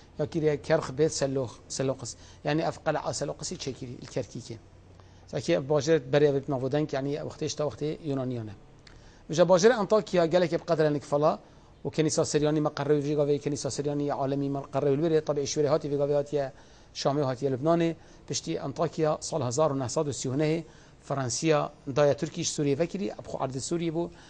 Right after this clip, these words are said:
یه دایا ترکیه، اه، کو ویگاوی بارابتر علوی اللي هین، نصیری بارابتر یلو باجری هین، و عرب جی کت اللي هین، طبعا عرب نصیرینه، اه، و انطاکیا جی نزدیک اسکندرونه هه، اول سر بحری بس انطاکیا، ربار نهر العاصی بندا چه، چه تخاره،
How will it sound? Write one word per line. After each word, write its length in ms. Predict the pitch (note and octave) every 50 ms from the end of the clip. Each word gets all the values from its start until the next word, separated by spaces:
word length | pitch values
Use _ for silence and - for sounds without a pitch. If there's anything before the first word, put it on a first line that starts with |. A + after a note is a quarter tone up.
| - - -
یه 80 | D#3+ C#3
دایا 260 | D3+ D3 D3 D3+ C#3
ترکیه، 440 | - - D3+ - - F3+ F#3 F#3+ F#3+ - - - - - - - - - - - - -
اه، 140 | D3+ C#3 C#3
کو 140 | A#2 - C#3+
ویگاوی 280 | D3+ D3+ D#3 D3 D3
بارابتر 460 | C#3+ C#3+ D3 D3 C3 - - E3+ E3 - - -
علوی 300 | C#3+ C3+ C#3+ C#3+ D3 D#3+
اللي 160 | D3 C3+ C3+ A#2+
هین، 220 | B2+ C#3+ D3+ - -
نصیری 300 | A#2+ - C#3+ C3+ C3+ D3
بارابتر 380 | C3+ - C#3+ C#3 - - C#3+
یلو 200 | C3+ C3+ C3+ C#3
باجری 460 | C3 C#3+ C#3 C3 A#2+ C3+ C3 C#3 B2+ A#2+
هین، 160 | C#3 E3 E3
و 140 | E3 D3 C3+
عرب 220 | - C#3+ E3 D#3+
جی 120 | C#3 C3
کت 120 | - D3 A#2+
اللي 140 | B2 C3 A2+
هین، 220 | B2 C#3 D3 D3 - - - - - - -
طبعا 260 | - D3+ D#3 D3+ D#3 D3 C#3+
عرب 200 | D#3 E3 F3 E3+ - - - D3+
نصیرینه، 560 | C#3+ A#2+ - C#3 C#3 C3+ C#3+ C3+ C#3 C#3+ D#3+ G3 - - - - - - - - - - - - - - - - -
اه، 360 | - C3+ C3 B2+ B2+ C3 C3+ - - -
و 80 | D#3
انطاکیا 440 | D3+ D3+ D3+ D3 F3+ F3 - - D#3
جی 80 | C3+ C#3+ - - - - - - - - - -
نزدیک 220 | D#3 C#3+ B2+ D3 D#3+
اسکندرونه 600 | C#3 - - D3+ C#3 C3+ C#3 C#3 D#3 D#3 D3 C3+
هه، 240 | A#2+ B2 C3+ C3+ - - - - - - - -
اول 120 | D3 D3
سر 180 | C3 - D3 C#3
بحری 280 | C3+ C#3 G#2+ B2 D#3 D3+
بس 160 | C#3+ B2+ -
انطاکیا، 540 | C#3+ A#2+ - D#3+ C#3+ - - D#3 D#3+ - - C#3+
ربار 220 | C#3+ C#3 D3 D3 D3
نهر 180 | C#3+ C3+ C3+
العاصی 320 | C3+ - - C#3+ - - D3
بندا 280 | C3+ D3+ D#3 D3+ C#3+
چه، 200 | - - - F3+ F#3 -
چه 220 | - - - -
تخاره، 420 | - B2+ - - C#3+ C3+ D3 D#3+